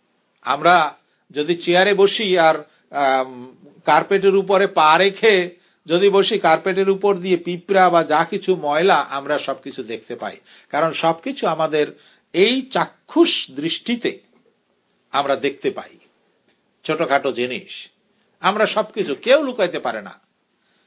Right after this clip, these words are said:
কারণ ঈশ্বরের চক্ষু সর্বস্থান ব্যাপিয়া রয়েছে, সর্বস্থানে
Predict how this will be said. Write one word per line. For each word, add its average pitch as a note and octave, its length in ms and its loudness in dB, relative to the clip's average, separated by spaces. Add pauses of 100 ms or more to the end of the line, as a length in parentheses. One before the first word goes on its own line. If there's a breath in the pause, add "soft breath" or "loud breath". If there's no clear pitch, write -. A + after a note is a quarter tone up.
(140)
কারণ E3 400 0 (120)
ঈশ্বরের A3+ 640 -2
চক্ষু F#3+ 720 -2 (320 soft breath)
সর্বস্থান G#3+ 1080 -4
ব্যাপিয়া E3+ 500 2
রয়েছে, A#2+ 540 -4 (920 soft breath)
সর্বস্থানে A3+ 840 -2